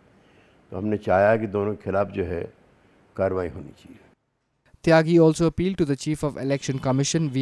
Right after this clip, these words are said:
Speaker 2: S Sampath to act strictly to repel hate speeches from the society.
Speaker 1: देखिए, इमरान मसूद से लेके, आजम खान से लेकर के,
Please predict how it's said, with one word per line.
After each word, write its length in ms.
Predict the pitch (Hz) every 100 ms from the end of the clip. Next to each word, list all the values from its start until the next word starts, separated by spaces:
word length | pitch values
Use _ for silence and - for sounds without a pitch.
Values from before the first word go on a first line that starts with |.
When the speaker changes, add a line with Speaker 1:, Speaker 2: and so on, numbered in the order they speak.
| 135
Speaker 2:
S 120 | - 135
Sampath 580 | 135 139 139 277 - 143
to 60 |
act 440 | - 143 - - -
strictly 400 | 165 - 135 120 131
to 100 | 131
repel 300 | 131 139 135
hate 340 | - 151 147 -
speeches 460 | - 139 123 113 -
from 260 | - 127
the 160 | 113 113 -
society. 460 | 123 123 120 120 107 _ _ _ _ _ -
Speaker 1:
देखिए, 360 | 120 135 151 139
इमरान 360 | 120 117 127
मसूद 440 | 127 113 - 113 104
से 220 | - 117
लेके, 420 | 110 104 123 123
आजम 380 | 110 98 123 120
खान 360 | - 104 113
से 160 | 104 101
लेकर 380 | 98 92 107 101
के, 320 | 107 117